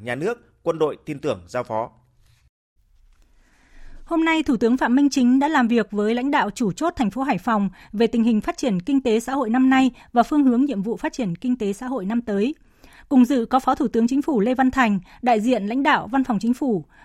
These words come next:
Speaker 2: Ủy ban Quản lý vốn nhà nước tại doanh nghiệp, Bộ trưởng các bộ Tài chính, Tư pháp, Xây dựng, Giao thông vận tải và đại diện các bộ ban ngành khác. Tham gia cuộc làm việc còn có Ủy viên Trung ương Đảng, Bí thư Thành ủy Hải Phòng Trần Lưu Quang cùng lãnh đạo các cơ quan của thành phố Hải Phòng.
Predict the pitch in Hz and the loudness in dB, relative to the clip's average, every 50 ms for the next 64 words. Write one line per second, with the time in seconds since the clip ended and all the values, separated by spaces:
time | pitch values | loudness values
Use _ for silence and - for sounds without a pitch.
0 | - - 269 226 208 254 285 285 269 269 220 185 208 240 214 220 226 269 302 240 | -10 -4 -2 0 2 2 2 2 2 0 0 0 0 0 0 2 2 2 2 2
1 | 190 220 311 359 - - 214 175 220 247 240 233 220 202 185 - - - - - | 2 0 0 -2 -2 -6 -6 -4 -2 0 2 2 2 0 -2 -4 -12 -20 -20 -20
2 | - - 240 240 208 - 262 240 190 170 156 - 330 - 277 277 240 196 - - | -8 -4 -2 -2 0 0 2 0 0 0 -2 -4 -4 -2 -2 -2 -2 -2 -4 -6
3 | - 220 196 180 - - 220 202 233 311 330 _ - 294 285 269 - - 320 349 | -6 -4 -4 -4 -2 -2 0 0 0 0 -2 _ -2 -2 -2 0 0 -2 -4 -4
4 | 359 _ _ - - - 277 269 226 269 233 - - _ - 190 254 240 - 254 | -6 _ _ -8 -4 0 0 2 2 0 0 -2 -4 _ -6 -4 -2 -2 0 -2
5 | 233 214 170 180 - 233 214 190 165 - - - - - - 190 220 214 196 185 | -2 -4 -4 -4 -4 -4 -2 -4 -4 -8 -14 -20 -20 -12 -6 -4 -2 -2 -2 -2
6 | 165 170 170 196 214 185 - 208 196 - - 285 311 - - 240 240 - - 202 | -4 -6 -4 -4 -4 -4 -6 -8 -16 -8 -6 -6 -4 -2 -2 -2 -2 -2 -4 -4
7 | 220 233 220 226 214 190 165 - 254 302 339 - _ _ _ _ _ _ _ _ | -4 -2 -2 -2 -2 -4 -4 -2 -2 -2 -2 -2 _ _ _ _ _ _ _ _
8 | - - - - - - 277 262 247 254 247 233 233 233 202 220 214 208 196 233 | -20 -20 -20 -18 -8 -2 0 2 2 4 2 2 0 0 0 0 0 0 0 0
9 | 220 208 - _ _ - _ _ - 247 233 - 226 269 302 285 233 196 254 311 | -2 -2 -4 _ _ -20 _ _ -4 -4 -2 -2 -2 -2 0 0 0 0 2 2
10 | 294 285 - 302 294 285 277 269 254 220 185 165 190 208 220 214 - 285 277 269 | 2 2 2 2 2 2 2 2 2 0 -2 -2 -2 -2 -4 -2 -2 -2 -2 -2
11 | - 247 214 196 202 185 170 190 208 175 - - 214 202 196 180 170 - - 214 | -2 -4 -4 -4 -4 -4 -4 -4 -6 -6 -8 -6 -6 -4 -4 -4 -4 -4 -2 -2
12 | 190 185 208 254 247 - - 262 254 247 240 233 - - - - 247 214 208 220 | 0 0 0 -2 -2 0 2 2 4 4 2 0 -4 -10 -8 -4 -2 -2 0 0
13 | 240 262 277 262 202 - - _ _ _ - - 311 320 285 254 - 254 247 240 | -2 0 0 0 0 -2 -6 _ _ _ -6 -6 -4 -2 -4 -4 -2 -2 -2 -2
14 | 233 233 175 - 196 180 - - 202 208 247 - - 214 196 180 | -2 -4 -6 -8 -8 -8 -8 -8 -8 -8 -8 -8 -8 -6 -6 -6